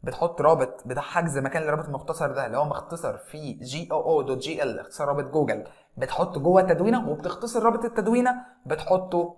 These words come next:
في مكان الرابط المختصر هنا. هتلاقي هنا بيقول لك انك ناقص المشاركه، كلمه مشاركه وعندها علامه تعجب، لسه انت ما عملتش مشاركه. فانت بتروح عند كلمه اذر هنا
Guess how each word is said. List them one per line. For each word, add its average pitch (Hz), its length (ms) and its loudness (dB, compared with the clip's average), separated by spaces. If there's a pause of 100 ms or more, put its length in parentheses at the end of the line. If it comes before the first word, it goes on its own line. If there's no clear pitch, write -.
(120)
في 175 220 0
مكان 170 380 2
الرابط 156 220 2
المختصر 135 480 -4
هنا. 104 120 -10 (240)
هتلاقي 196 260 4
هنا 226 80 8
بيقول 190 220 6
لك 220 160 4
انك 175 460 2
ناقص 220 420 6
المشاركه، 151 540 0 (260)
كلمه 190 240 4
مشاركه 190 380 0
وعندها 131 460 2
علامه 143 340 0
تعجب، 165 400 2
لسه 180 260 -4
انت 180 120 -2
ما 135 60 6
عملتش 165 400 -4
مشاركه. 135 360 -2 (420)
فانت 196 180 4
بتروح 190 340 4
عند 220 140 6
كلمه 226 380 4
اذر 160 260 6
هنا 104 260 -6